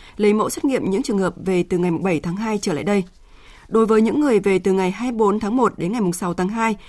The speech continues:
thực hiện cách ly tại nơi cư trú và lấy mẫu xét nghiệm. Tỉnh hiện có số lượng lớn học sinh, sinh viên và người lao động từ thành phố Hồ Chí Minh về ăn Tết. Do vậy, nguy cơ dịch covid mười chín đang ở mức cao. Tỉnh Đắk Nông cũng vừa nâng cấp một phòng, phòng chống dịch covid mười chín,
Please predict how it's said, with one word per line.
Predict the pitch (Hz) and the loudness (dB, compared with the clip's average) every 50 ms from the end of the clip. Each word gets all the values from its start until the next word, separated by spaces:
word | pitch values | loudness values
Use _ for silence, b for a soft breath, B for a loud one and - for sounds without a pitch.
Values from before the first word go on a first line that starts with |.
| B B B | B B B
thực | B - 196 | B -2 0
hiện | 240 - 311 | 0 0 0
cách | - 302 - | -4 -6 -4
ly | 269 269 247 | -2 -2 -2
tại | 240 - 202 - | -2 -4 -6 -4
nơi | - 190 208 208 | -2 0 0 0
cư | 208 - 208 | 2 0 -2
trú | 202 - 208 180 175 202 302 - - - | 0 0 0 0 0 0 -2 -8 -10 -6
và | - 185 165 | -4 -2 0
lấy | 165 165 | 0 0
mẫu | 170 160 143 | -2 -2 -2
xét | - 302 - | -4 -4 0
nghiệm. | 247 226 190 - - B B B B B B B B B B - | 0 0 0 0 -4 B B B B B B B B B B 2
Tỉnh | 233 214 202 | 4 4 4
hiện | 214 220 156 185 | 2 0 -2 -2
có | - - 196 | -2 -2 -2
số | 202 - 240 | -2 -2 -2
lượng | 247 285 - - | -2 -2 -2 -2
lớn | 190 190 180 190 | -2 0 0 0
học | 269 254 202 | -2 -4 -4
sinh, | - - 269 254 247 226 | -4 -2 -2 0 0 -2
sinh | - - 247 233 | -2 -4 -4 -2
viên | 208 247 247 233 214 - - | 2 2 2 2 2 -2 -4
và | - 190 | -4 0
người | 180 170 160 | 0 0 0
lao | 190 208 | -2 -2
động | 220 170 - - | -4 -4 -6 -4
từ | - 196 175 | -4 -4 -2
thành | 175 180 170 160 | -2 -2 -4 -4
phố | - 175 | -4 -4
Hồ | 180 | -4
Chí | - 220 | -2 0
Minh | 214 214 208 196 | 0 0 0 0
về | 180 170 160 | 0 -2 -2
ăn | 135 180 180 | -2 -4 -2
Tết. | 208 247 294 - B B B B B B B | -2 -2 -4 -4 B B B B B B B
Do | - - 220 | -4 -4 -2
vậy, | 208 196 190 - - - | -2 0 -2 -2 -2 -2
nguy | 202 214 | -4 -4
cơ | 208 - 208 196 | -2 0 -2 0
dịch | 180 185 175 | 0 -2 -2
covid | - 202 226 277 339 | -2 -2 -4 -2 -2
mười | 220 151 | -2 -2
chín | - - 165 156 175 - | -2 -2 -2 -2 -2 -4
đang | - - 202 165 | -6 -6 -6 -4
ở | 151 170 | -4 -4
mức | 160 226 233 - | -4 -6 -6 -2
cao. | 220 208 202 180 180 - - _ B B B B B B B B B B B B | -2 -2 -2 -2 -6 -12 -20 _ B B B B B B B B B B B B
Tỉnh | 254 226 | 0 0
Đắk | 269 277 | 0 0
Nông | 285 285 277 277 269 | 0 2 2 2 2
cũng | - 220 262 285 | 0 0 0 2
vừa | 277 240 | 2 2
nâng | 208 214 240 240 | 2 2 0 0
cấp | - 320 339 349 | -2 -2 0 2
một | 240 214 190 - | 0 0 0 -2
phòng, | - 208 190 185 180 170 160 - - - - _ - - - - | -6 -4 -2 0 0 0 -2 -4 -10 -18 -20 _ -20 -20 -12 -6
phòng | 214 196 180 | -2 -2 -2
chống | 180 190 170 185 | -2 -2 -2 -2
dịch | 220 277 214 - | -2 -2 -2 -2
covid | 240 311 330 | -2 0 2
mười | 320 202 165 | 2 2 0
chín, | - 196 180 180 214 | 2 2 2 2 2